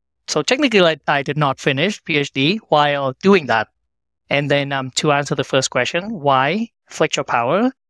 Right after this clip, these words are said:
The name actually came literally during my, um, shower. So at that time, when I was working on my, uh, P H D project, I was working with a nanomaterial called graphene. Now I think that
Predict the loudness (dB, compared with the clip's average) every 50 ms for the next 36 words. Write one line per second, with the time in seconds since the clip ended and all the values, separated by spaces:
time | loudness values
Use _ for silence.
0 | _ _ _ _ _ _ _ _ -2 0 2 2 2 2 2 2 0 0 0 2
1 | 4 4 4 4 4 2 -2 -4 -6 -2 -2 0 0 0 -2 -4 -6 -8 -10 -10
2 | -12 0 2 4 6 6 6 6 4 4 4 2 2 0 -2 -2 -2 0 0 0
3 | 0 -2 -6 -10 -4 -2 0 0 2 0 -2 -4 -8 -10 _ _ -2 0 0 0
4 | 0 -2 -2 -2 -2 0 0 0 0 -2 -2 -2 -4 _ _ _ _ _ _ _
5 | _ -4 -2 0 0 0 0 0 0 0 0 -4 -8 -8 -8 -8 -6 -2 -2 0
6 | 0 0 0 0 0 -2 0 -2 -2 -2 -2 0 0 2 2 2 2 0 0 0
7 | 0 -2 -4 -6 -8 _ -6 -4 -4 -4 -4 -6 -6 -4 -4 -4 -4 -6 -8 -8
8 | -4 2 2 2 4 2 0 0 0 -2 -6 _ _ _ _ _ _ _ _ _
9 | _ _ _ _ -2 -2 2 4 4 4 4 2 0 -2 -4 -2 -2 -4 -4 -4
10 | -4 0 0 0 0 0 -2 -2 -4 -4 -4 -4 -4 -2 2 4 4 4 4 2
11 | 0 0 -2 -2 0 2 2 2 0 -2 -6 _ _ _ _ _ _ _ -4 -2
12 | -2 -2 -2 -2 -2 -2 -2 -4 -8 _ _ _ _ -4 -4 -2 -2 -2 -4 -6
13 | -6 -6 -4 0 0 -2 -2